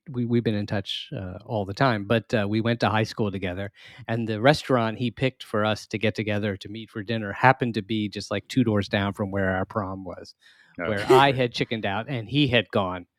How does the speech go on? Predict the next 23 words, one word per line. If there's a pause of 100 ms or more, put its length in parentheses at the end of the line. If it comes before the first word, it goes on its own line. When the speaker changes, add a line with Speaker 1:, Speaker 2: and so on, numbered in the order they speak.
(320)
Speaker 1:
So
he
continues
to
lord
it
over
me. (120)
Speaker 2:
Yeah,
Speaker 1:
Yeah.
Speaker 2:
that's
reasonable. (240)
Speaker 1:
It
was
at
the
Capitol
Hilton, (340)
for
those
who
were
there.